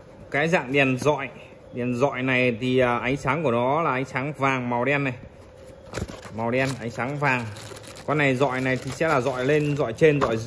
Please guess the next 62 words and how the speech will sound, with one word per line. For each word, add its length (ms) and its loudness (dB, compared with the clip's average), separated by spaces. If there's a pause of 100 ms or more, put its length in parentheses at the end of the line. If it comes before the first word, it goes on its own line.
à, 160 0
dọi, 340 -4
dọi 140 0
xuống, 280 2 (280)
chống 180 0
nước 200 4
I 120 0 (340)
P, 20 -4 (240)
chống 140 -2
nước 100 0 (160)
cho 80 0
nó 120 2
luôn. 200 6 (840)
I 100 0
P 300 -2
chống 140 4
nước 160 8
của 60 2
nó 200 2
là 220 0
I 140 0
P 20 0
năm 160 2
mươi 180 0
tư, 280 6
cũng 120 -6
khá 180 0
là 60 4
ok 220 4
rồi 200 8
anh 120 0
em 140 0
ốp 200 4
trên 120 2
trần 300 2
và 80 2
cái 180 -6
cột 240 2
nhà 180 2 (100)
chẳng 120 -2
hạn 220 -2
này. 100 0 (360)
Thì 240 0
cái 160 2
này 240 2
nó 100 0
sẽ 160 -2
dọi 200 2
lên 120 2
trên 260 6
và 200 2
cái 200 -4
này 140 2
nó 100 0
sẽ 200 -2
dọi 180 0
bên 140 0
dưới, 260 4 (120)
khá 160 0
là 120 2
đẹp 240 2
ha. 160 -2